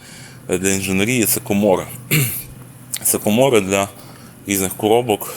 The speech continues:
того, чого не вміщається в хаті. І, е, от під'їзди вирішені кольорами, що мені теж дуже подобається, щоб ви не заблукали. Ви знаєте, що у вас оранжевий під'їзд, там зелений під'їзд,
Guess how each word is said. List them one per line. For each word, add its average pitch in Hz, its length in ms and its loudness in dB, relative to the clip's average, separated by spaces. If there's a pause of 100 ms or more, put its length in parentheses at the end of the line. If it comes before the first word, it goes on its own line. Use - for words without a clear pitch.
(140)
того, 95 180 0
чого 92 260 -4
не 87 120 0
вміщається 90 640 0 (560)
в - 80 -6
хаті. 107 560 0 (420)
І, 90 320 -2 (800)
е, 78 640 0 (100)
от 87 260 -4
під'їзди 92 500 0
вирішені 82 680 2 (440)
кольорами, 85 580 2 (720)
що - 100 -6
мені 87 120 0
теж 82 220 0
дуже 82 220 -2
подобається, 101 680 2 (160)
щоб 85 180 -4
ви 92 120 0
не 87 180 0
заблукали. 101 640 0 (580)
Ви 92 80 0
знаєте, 87 360 0
що - 180 -4
у - 20 2
вас - 380 0
оранжевий 110 480 0
під'їзд, 98 440 -4
там 78 160 0
зелений 104 440 2
під'їзд, 98 560 -2